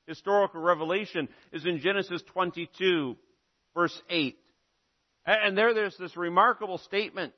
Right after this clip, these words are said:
that Isaac, coming with Abraham, asks this question. "Well, Father, I, I, I see the wood." And you remember the story. They're, they're going to offer up a sacrifice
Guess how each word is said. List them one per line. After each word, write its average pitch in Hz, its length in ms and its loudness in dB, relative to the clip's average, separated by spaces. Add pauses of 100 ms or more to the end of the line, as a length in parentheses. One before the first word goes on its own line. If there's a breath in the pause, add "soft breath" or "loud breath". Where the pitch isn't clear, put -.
(320)
that 160 100 4
Isaac, 190 480 2 (340 soft breath)
coming 196 380 0 (140)
with 180 160 2
Abraham, 175 560 2 (300)
asks 196 260 2
this 196 180 -8
question. 165 640 -2 (880)
"Well, 208 240 6 (720)
Father, 190 400 4 (160)
I, 175 120 2
I, 170 400 0
I 170 40 2 (200)
see 254 240 -2
the 202 120 0
wood." 143 380 -2 (1080)
And 180 120 -8
you 202 120 0
remember 185 280 2
the 165 120 -2
story. 175 320 2
They're, 175 200 0
they're 170 140 0
going 180 520 0
to 160 300 0
offer 180 400 0
up 185 120 0
a 180 100 -8
sacrifice 180 760 0